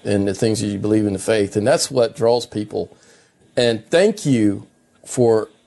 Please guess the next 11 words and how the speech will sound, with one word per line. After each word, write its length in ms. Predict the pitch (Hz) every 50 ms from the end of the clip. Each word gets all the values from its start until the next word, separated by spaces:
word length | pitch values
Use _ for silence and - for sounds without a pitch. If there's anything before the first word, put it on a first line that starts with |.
| _ _ _ _ _ _ _ -
for 320 | - - - 139 135 127
just, 320 | 117 - 156 156 156 - 139
lo-, 280 | 127 113 117 120 139 -
you 80 | 175 190
know, 140 | 196 147 135
talking 400 | - - - 180 190 - 175 139
to 100 | 151 156
them 160 | 143 143 131
and 120 | 120 117 113
being 240 | 139 151 143 127
real, 400 | 120 127 139 160 170 127 - -